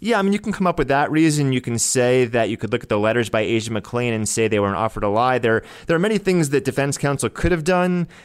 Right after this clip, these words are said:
but the bottom line is you can't make those decisions without talking to the alibi witness. And therefore, any sort of reason offered by the state is rebutted by the fact that you could have just picked up the phone and called her, and without doing that, you can't really assess how good or bad she'd be as an alibi witness.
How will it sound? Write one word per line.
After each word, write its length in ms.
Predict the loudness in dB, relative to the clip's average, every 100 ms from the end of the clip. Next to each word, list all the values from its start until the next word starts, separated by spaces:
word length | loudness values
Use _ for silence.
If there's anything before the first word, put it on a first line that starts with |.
| -12 -4
but 120 | -2
the 80 | 0
bottom 380 | 2 2 2 0
line 260 | 0 2
is 560 | 2 0 -2 -4 -4 -6
you 140 | -6 -4
can't 280 | -2 0
make 160 | -2 0
those 160 | -2 -2
decisions 580 | -4 -2 -2 -2 -8
without 300 | -4 -2 -2
talking 460 | -4 -2 -2 -4 -6
to 80 | -6
the 120 | -4
alibi 380 | 0 0 -2 -4
witness. 340 | -6 -10 -10
And 100 | -4
therefore, 260 | -4 -2 -4
any 420 | -2 0 0 0 -2
sort 240 | -2 -2
of 160 | -2 -2
reason 280 | -2 -2
offered 420 | -2 -2 -2 -2 -2
by 140 | -2
the 120 | -2
state 500 | -6 -2 2 2 2 -2
is 160 | -4
rebutted 440 | -4 -2 0 0 0
by 140 | -2
the 80 | -2
fact 540 | -4 -2 -2 -4 _
that 420 | -4 -2 -2 -4 -10 -20 -20 -20 _ _ _
you 60 | -12
could 100 | -8
have 80 | -6
just 120 | -2
picked 160 | -2 -2
up 120 | -4
the 80 | -4
phone 240 | -2 -2
and 100 | -4
called 360 | -4 0 0 -2
her, 260 | -4 -4
and 180 | -4 -6
without 320 | -2 0 0
doing 280 | 0 -2 -2
that, 160 | -4 -6
you 100 | -8
can't 200 | -10 -8
really 160 | -6
assess 420 | -6 -4 -4 -4 -4
how 120 | -6
good 260 | -4 -2
or 60 | -2
bad 300 | -2 -2 -2
she'd 200 | -8 -8
be 160 | -6 -6
as 140 | -8
an 60 | -8
alibi 360 | -8 -6 -8
witness. 560 | -10 -14 -16 -20 -20